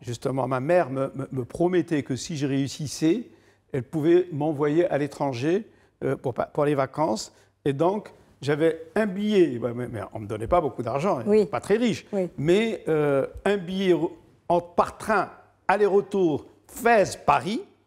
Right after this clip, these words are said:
Speaker 2: Oui.
Speaker 1: Et à partir de Paris, autostop, dans le temps ça marchait super bien,
Speaker 2: Oui.
Speaker 1: autostop jusqu'à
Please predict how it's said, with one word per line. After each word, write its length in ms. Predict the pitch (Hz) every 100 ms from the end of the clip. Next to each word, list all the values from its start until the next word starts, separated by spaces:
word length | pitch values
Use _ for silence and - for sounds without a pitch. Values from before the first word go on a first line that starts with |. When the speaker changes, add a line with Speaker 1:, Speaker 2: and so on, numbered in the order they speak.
| _
Speaker 2:
Oui. 220 | 240 277 165
Speaker 1:
Et 80 | 160
à 80 |
partir 380 | 170 196 - 226
de 100 | 180
Paris, 480 | 180 180 165 196 262 - _ _
autostop, 640 | - 208 208 202 - 202 196
dans 120 | 147
le 60 |
temps 120 | 131 127
ça 120 | 139
marchait 260 | 113 110 101
super 400 | - 269 196 175
bien, 300 | 156 170 226
Speaker 2:
Oui. 320 | 214 190 196
Speaker 1:
autostop 640 | - 196 190 160 - 208 165
jusqu'à 300 | 143 -